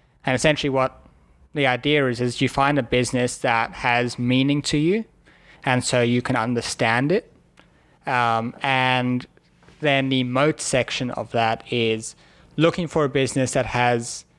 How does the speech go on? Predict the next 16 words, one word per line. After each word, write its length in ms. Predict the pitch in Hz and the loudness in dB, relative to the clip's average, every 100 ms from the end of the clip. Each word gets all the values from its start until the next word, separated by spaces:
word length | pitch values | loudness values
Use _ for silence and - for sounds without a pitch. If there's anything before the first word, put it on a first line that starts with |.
| _ _ _ - | _ _ _ -8
uh, 500 | 131 127 123 123 120 - _ _ _ - _ _ _ _ _ - - | -2 0 2 2 0 -4 _ _ _ -20 _ _ _ _ _ -18 -4
an 320 | 147 139 135 | 0 0 -2
economic 600 | 151 147 160 143 131 123 - | -2 0 0 0 0 -2 -2
moat, 580 | 123 120 110 - - - _ _ - | 0 0 -2 -6 -14 -16 _ _ -8
or 180 | 131 131 | -2 0
essentially 380 | 131 135 135 143 | 2 0 2 0
something 480 | - 147 - 151 143 | 2 0 0 0 2
that 340 | 127 123 - - _ _ _ _ _ _ _ _ - - - - - - | 2 0 -4 -18 _ _ _ _ _ _ _ _ -20 -20 -20 -20 -12 0
it's 200 | 175 - | 0 2
a 60 | |
barri-, 420 | 143 - 143 143 - - - - - - - - | -2 0 2 2 -2 -12 -20 -20 -12 -12 -10 -4
essentially 400 | 170 175 165 160 | 0 0 2 0
a 40 | |
barrier 400 | 127 139 139 139 | 0 0 2 0
to 180 | 135 147 | -2 -2
entry 580 | 131 139 - 170 180 | 0 0 2 2 2